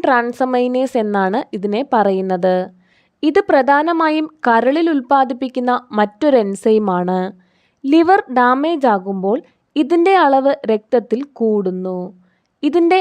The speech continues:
നോർമൽ റേഞ്ച് പത്ത് മുതൽ നാൽപത് unit per liter ആണ്.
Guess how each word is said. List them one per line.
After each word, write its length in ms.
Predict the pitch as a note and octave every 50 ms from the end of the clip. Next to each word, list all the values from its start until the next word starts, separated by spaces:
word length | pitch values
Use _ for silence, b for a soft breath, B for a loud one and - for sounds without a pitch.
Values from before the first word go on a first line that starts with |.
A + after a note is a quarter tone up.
| - -
നോർമൽ 560 | - B3 B3 B3 A#3+ B3+ C4 C4+ D4+ E4+ F#4 F4
റേഞ്ച് 460 | C#4+ B3 G#3+ F#3+ F#3+ F#3 F3 G3 G#3 C4 D4 - _ _ _ _ _ _
പത്ത് 360 | - C#4 C#4+ C#4+ _ _ - G4+
മുതൽ 340 | F#4 F4+ E4+ C#4+ D#4 D#4 D#4+ D#4 - -
നാൽപത് 680 | A3+ A#3 A3+ A3+ A#3 B3 C#4 D4 D4 - E4 D#4 C#4+ E4 - - _ - A3 G#3+
unit 340 | A#3 B3 C4 C#4 D#4+ D#4 D#4+ -
per 140 | - B3 B3 A#3+
liter 380 | A#3 G#3+ G#3 F3+ - A#3 A#3 A3
ആണ്. 340 | G3 F#3 F3+ F#3+ F#3+ F#3